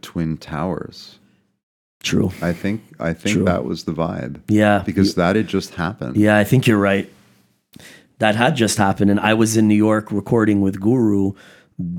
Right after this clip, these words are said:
Speaker 2: when it happened, literally in
Speaker 1: Yeah,
Speaker 2: Manhattan.
Speaker 1: I remember being in that office watching it on T V.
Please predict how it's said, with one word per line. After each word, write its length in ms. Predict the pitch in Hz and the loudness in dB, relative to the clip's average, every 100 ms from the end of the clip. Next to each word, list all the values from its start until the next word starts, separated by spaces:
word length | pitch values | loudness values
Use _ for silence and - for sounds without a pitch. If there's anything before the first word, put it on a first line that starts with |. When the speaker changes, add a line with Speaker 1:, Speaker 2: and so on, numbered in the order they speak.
| 101 | 0
Speaker 2:
when 200 | 107 104 | 2 2
it 80 | 87 | 0
happened, 580 | 101 117 98 78 - - _ _ _ - - | -2 -2 -4 -8 -10 -16 _ _ _ -20 -4
literally 460 | 104 104 98 87 85 | -2 0 -2 -6 -2
in 140 | 101 | 0
Speaker 1:
Yeah, 80 | 98 | 2
Speaker 2:
Manhattan. 360 | 95 98 95 - | 0 -2 -6 -4
Speaker 1:
I 120 | 87 | 0
remember 480 | 90 90 90 92 90 | 0 0 0 0 -2
being 240 | 90 87 | -2 -2
in 60 | 87 | -2
that 180 | 82 82 | -2 -2
office 520 | 82 101 76 71 - | -4 -6 -8 -10 -8
watching 400 | 80 76 - 85 | -6 -6 -6 -6
it 80 | 76 | -6
on 220 | 76 71 | -6 -8
T 180 | - 82 | -8 -10
V. 300 | 76 65 64 | -8 -10 -10